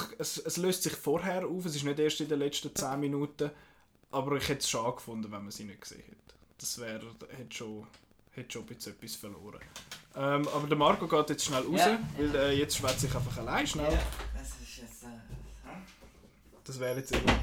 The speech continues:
Speaker 1: Spoiler-Territorium, jetzt komme ich mir ganz blöd vor da. Äh, genau, Under the Silver Lake ist... Ähm, das Fortsetzungswerk sozusagen vom Robert, oh fuck, jetzt vergesse ich natürlich noch den Namen, David Robert Mitchell heisst er, glaub, der hat It Follows gemacht.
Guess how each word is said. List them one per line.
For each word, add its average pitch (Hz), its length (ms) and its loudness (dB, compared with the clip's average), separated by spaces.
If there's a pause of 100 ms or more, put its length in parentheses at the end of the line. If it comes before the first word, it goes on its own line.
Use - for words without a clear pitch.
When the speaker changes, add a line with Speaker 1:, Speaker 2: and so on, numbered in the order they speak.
(600)
Speaker 1:
Spoiler-Territorium, 147 960 2
jetzt 123 140 -4
komme 120 120 -6
ich 127 60 -6
mir 120 140 -2
ganz 113 260 -4
blöd 107 320 -8
vor 117 200 -8
da. 110 160 -4 (340)
Äh, 120 240 2
genau, 110 340 -2
Under 151 200 4
the 143 60 0
Silver 147 380 4
Lake 139 460 2 (100)
ist... 139 480 2
Ähm, 135 440 0 (580)
das - 160 -2
Fortsetzungswerk 156 1400 0
sozusagen 135 480 0
vom 127 320 -6
Robert, 135 720 -2
oh - 60 -18
fuck, - 320 -14
jetzt 113 140 -12
vergesse 110 320 -10
ich 113 60 -8
natürlich 110 320 -10
noch 104 120 -10
den 104 120 -8
Namen, 131 260 -4
David 127 340 -4
Robert 113 240 -4
Mitchell 143 420 -2
heisst 143 240 -2
er, 147 40 -6
glaub, 135 200 -4
der 123 100 -8
hat 110 180 -12
It 156 160 -2
Follows 165 580 4
gemacht. 170 460 0